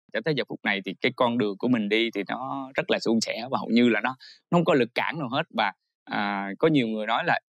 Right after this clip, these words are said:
trong giới thì hay ganh ghét là này kia nọ nhau, nhưng mà thật sự bên cạnh mình thì bản thân Trường cũng tâm niệm là gì? Mình, à, ganh để mình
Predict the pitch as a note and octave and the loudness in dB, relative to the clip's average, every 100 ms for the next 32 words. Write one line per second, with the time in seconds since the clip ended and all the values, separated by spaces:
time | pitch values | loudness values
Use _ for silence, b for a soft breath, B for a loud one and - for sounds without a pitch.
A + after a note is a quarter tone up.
0 | _ - D3 D3+ D#3 E3+ G#3 B2 A#2 B2+ | _ 0 2 4 6 6 4 0 0 2
1 | C3 C#3 C#3+ - A#2 G#2+ A2+ A#2 G#2+ A#2+ | 2 2 2 0 0 -2 -2 -6 -4 -4
2 | B2 B2 G#2+ A2 F#2+ - G2+ A2+ C#3 C3+ | -4 -8 -6 -4 0 2 2 4 2 2
3 | A2 G2+ A2+ G2+ F#2+ G2 - _ _ _ | -2 -2 -4 -4 -6 -8 -8 _ _ _
4 | G#2+ C#3 E3+ D3+ B2+ G#2+ B2+ C#3+ B2+ G#2 | -2 0 0 2 0 0 0 -2 -2 -4
5 | A2 G#2 A2 G2 _ _ _ _ _ - | -4 -4 -6 -14 _ _ _ _ _ -2
6 | A#2 A#2 G#2 G2 G2 G2+ F#2+ G2 G2 _ | 4 4 4 0 -2 0 0 -2 -6 _
7 | D#3 D#3 C#3 B2 _ _ _ _ _ A2 | 0 0 -4 -10 _ _ _ _ _ 0
8 | G#2+ C3 G#2 F#2 F2+ | 2 2 0 -4 -10